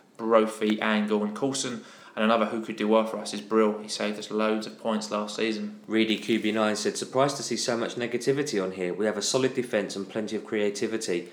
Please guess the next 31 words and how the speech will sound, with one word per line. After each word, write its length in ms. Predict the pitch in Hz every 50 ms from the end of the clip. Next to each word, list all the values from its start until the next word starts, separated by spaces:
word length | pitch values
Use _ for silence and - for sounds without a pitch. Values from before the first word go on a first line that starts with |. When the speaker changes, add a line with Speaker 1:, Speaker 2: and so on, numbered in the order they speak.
| - - - -
Speaker 2:
I 60 | 101
fancy 340 | - - 147 139 127 - 117
Gorman 360 | 110 - 135 139 135 117 104
to 100 | - -
do 140 | 101 98 95
well 180 | 98 101 104 101
when 100 | 104 104
he 60 | 101
gets 240 | 101 110 110 - -
his 120 | - -
chances. 520 | - - 117 113 110 101 92 98 98 95 - - - - -
And 140 | 104 110 101
don't 200 | - 117 113 113
forget 280 | - 113 113 113 - -
we 100 | 95 101
have 160 | 101 - -
Joby 320 | - 110 104 98 101 98
to 180 | 95 - - -
add 200 | 98 98 95 -
to 80 | - 98
the 80 | 107
team. 380 | 98 - - 120 113 101 92 - - - - - _
J 240 | - 127 120 113 113
M 140 | 107 107 104
D 160 | 107 107 104
the 80 | 98 95
key 240 | - - 110 107
for 140 | 98 - -
me. 180 | 95 95 95 95
Will 160 | 98 104 101
compete 580 | - - 101 95 - - 120 113 104 - -